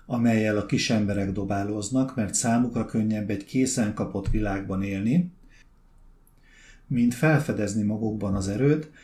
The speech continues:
a változtatásra. A lehetetlen nem tény, hanem vélemény. A lehetetlen nem kinyilvánítás, hanem kihívás. A lehetetlen lehetőség.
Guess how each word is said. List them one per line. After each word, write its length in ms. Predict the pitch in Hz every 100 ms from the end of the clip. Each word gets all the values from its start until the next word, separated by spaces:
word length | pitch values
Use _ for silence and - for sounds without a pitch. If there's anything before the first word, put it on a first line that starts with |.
| - _
a 100 | 127
változtatásra. 1300 | 117 113 107 101 - 98 98 95 - - 92 240 - _ _ - _ _ - - -
A 80 |
lehetetlen 680 | 113 104 127 143 117 131 120
nem 360 | 120 120 107 95
tény, 480 | 110 95 95 98 - _ _ _ _ _ _ _ _
hanem 360 | - 117 120 123
vélemény. 720 | 120 104 101 95 92 90 - - - - _ _ _ _ _ _ _
A 100 | -
lehetetlen 680 | 110 107 117 135 131 143 143
nem 280 | 147 160 117
kinyilvánítás, 1300 | - 120 107 104 98 95 95 92 101 92 87 - - _ _ _ _ _
hanem 380 | - 113 110 104
kihívás. 920 | - 90 107 95 92 87 - - - _ _ _ _ _ _ _ _ _ _
A 120 | -
lehetetlen 1000 | 110 95 113 139 143 - 156 156 160 - -
lehetőség. 1080 | 113 95 98 101 92 - - 92 95 -